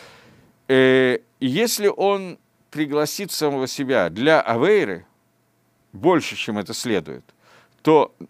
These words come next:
кроме всего прочего, к нему приходят какие-то раны, которые внешние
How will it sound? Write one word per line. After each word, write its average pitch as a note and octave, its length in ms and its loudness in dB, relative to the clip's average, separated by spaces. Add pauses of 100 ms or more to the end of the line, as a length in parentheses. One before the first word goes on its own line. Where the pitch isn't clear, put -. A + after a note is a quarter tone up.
(140)
кроме F#3+ 420 4
всего C#3 300 -2
прочего, G2+ 440 -6
к - 80 -20
нему F3+ 200 -4
приходят E3+ 460 -2
какие-то C#3+ 760 -2 (500)
раны, C3+ 480 6 (920)
которые D3+ 460 6
внешние F#3+ 800 -2